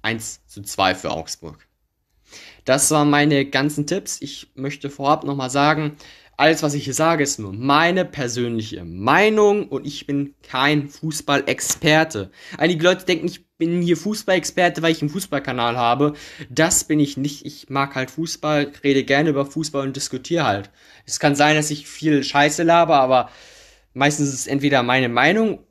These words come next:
oder ich hab einfach nur Bock, ähm, ja, meine Meinung rauszuhauen.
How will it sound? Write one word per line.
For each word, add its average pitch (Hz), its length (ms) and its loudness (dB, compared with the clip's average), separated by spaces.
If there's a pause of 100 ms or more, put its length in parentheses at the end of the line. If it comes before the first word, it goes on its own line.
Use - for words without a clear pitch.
oder 196 520 4
ich 151 120 -4
hab 170 120 0
einfach 165 220 -4
nur 151 180 -2
Bock, 147 260 -8
ähm, 139 460 -2 (260)
ja, 156 140 2
meine 131 220 0
Meinung 160 440 2 (120)
rauszuhauen. 110 540 -10